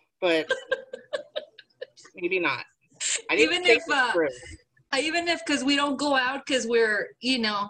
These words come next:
Speaker 2: um, cove paranoid and actually cove smart, and we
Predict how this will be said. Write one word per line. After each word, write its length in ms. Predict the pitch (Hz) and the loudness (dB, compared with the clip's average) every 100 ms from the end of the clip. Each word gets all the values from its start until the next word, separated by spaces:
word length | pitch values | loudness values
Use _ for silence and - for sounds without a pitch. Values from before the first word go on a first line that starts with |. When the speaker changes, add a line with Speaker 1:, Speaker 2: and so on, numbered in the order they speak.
| - | -2
Speaker 2:
um, 520 | 214 196 180 160 156 170 _ - - - | 0 2 2 0 -4 -12 _ -16 -14 -4
cove 240 | 247 233 - | 0 0 0
paranoid 520 | 247 247 262 262 254 | 0 2 2 0 0
and 160 | 226 214 | 0 -2
actually 520 | 233 - 247 240 233 | -4 -4 -2 -2 -2
cove 320 | - 233 226 - | 0 2 2 0
smart, 500 | - 220 220 262 285 - | -4 2 2 2 -4 -8
and 220 | 220 214 | -6 -4
we 540 | 208 208 190 185 185 | -2 0 0 0 -4